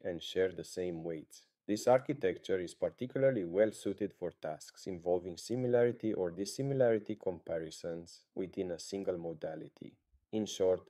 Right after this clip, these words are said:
the Siamese architecture shines in scenarios where the goal is to assess the likeness or dissimilarity between pairs of input samples. By sharing weights between the branches, the network learns to extract and compare features effectively,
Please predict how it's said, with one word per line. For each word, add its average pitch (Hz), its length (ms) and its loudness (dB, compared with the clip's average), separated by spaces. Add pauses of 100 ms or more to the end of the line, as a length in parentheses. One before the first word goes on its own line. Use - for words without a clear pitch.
the 98 100 -2
Siamese 135 580 4
architecture 98 720 -2
shines 107 500 0
in 110 140 -4
scenarios 87 720 -2
where 95 160 2
the 87 160 -4
goal 95 300 2
is 90 140 -6
to 95 120 -8
assess 92 520 -2 (100)
the 95 100 2
likeness 98 720 -2
or 92 80 -6
dissimilarity 101 880 -2
between 92 560 -6
pairs 98 260 2
of 98 160 -6
input 92 300 -8
samples. 82 640 -10 (300)
By 107 120 8
sharing 123 480 6
weights 90 320 0
between 104 380 -2
the 107 100 6
branches, 85 640 -4 (280)
the 95 140 6
network 113 420 4
learns 85 380 0
to - 120 -8
extract 92 540 0
and 101 100 -2
compare 98 360 2
features 92 600 -8
effectively, 85 800 -4